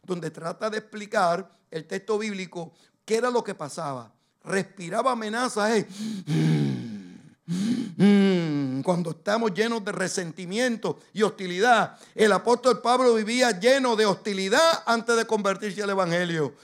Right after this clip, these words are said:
Pero cuando cayó en las manos de un Cristo perdonador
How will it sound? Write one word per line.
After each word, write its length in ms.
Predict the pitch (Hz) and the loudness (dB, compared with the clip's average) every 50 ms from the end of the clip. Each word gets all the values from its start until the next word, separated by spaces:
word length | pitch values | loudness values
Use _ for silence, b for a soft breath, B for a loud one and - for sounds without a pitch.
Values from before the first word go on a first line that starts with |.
| b b b | b b b
Pero 240 | b 165 170 165 165 | b -6 -4 -4 -2
cuando 320 | - 175 180 165 156 160 | 0 0 -2 -2 -2 -6
cayó 320 | 160 - 151 147 151 190 208 | -6 -6 -8 -8 -8 -8 -10
en 100 | 214 214 | -10 -8
las 120 | 202 185 | -10 -10
manos 360 | 180 180 185 190 196 190 175 | -10 -10 -10 -10 -10 -10 -12
de 80 | 143 160 | -18 -18
un 100 | 175 170 | -20 -18
Cristo 360 | - - 175 175 - - 175 | -16 -14 -16 -14 -12 -12 -10
perdonador 720 | - 165 170 160 151 180 165 143 143 143 151 156 156 - | -6 -6 -6 -6 -8 -12 -10 -10 -8 -4 -2 -4 -4 -4